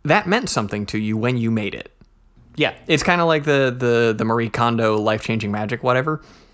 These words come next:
Uh, or, like, when you wanna get rid of something, but you still feel an attachment to it, but you have no use to, uh, to keep it, there's this idea of you thank that thing and then let it go.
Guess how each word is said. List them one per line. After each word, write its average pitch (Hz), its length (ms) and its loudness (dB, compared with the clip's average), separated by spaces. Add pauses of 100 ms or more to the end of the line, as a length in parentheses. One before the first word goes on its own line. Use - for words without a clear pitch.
(540)
Uh, 104 300 4
or, 120 180 2
like, 113 200 0
when 127 220 2
you 127 100 4
wanna 165 200 2
get 143 160 0
rid 139 160 2
of 131 100 0
something, 117 420 -2
but 110 120 0
you 117 100 -4
still 123 240 -2
feel 117 240 -2
an 107 60 -4
attachment - 460 -6
to 107 180 -4
it, - 180 -6
but - 140 -4
you 120 80 -4
have 110 200 0
no 110 140 -2
use 104 460 -6
to, - 160 -8 (160)
uh, 95 440 -2 (140)
to 110 100 -8
keep 104 300 -8
it, 196 260 -4 (800)
there's 131 260 2
this 117 280 -2
idea 113 340 2
of 110 360 0
you 113 240 -2
thank 143 380 -2
that 127 260 -2
thing 110 340 -2
and 107 240 -4
then 113 180 0
let 104 220 -2
it - 200 -8
go. - 400 -8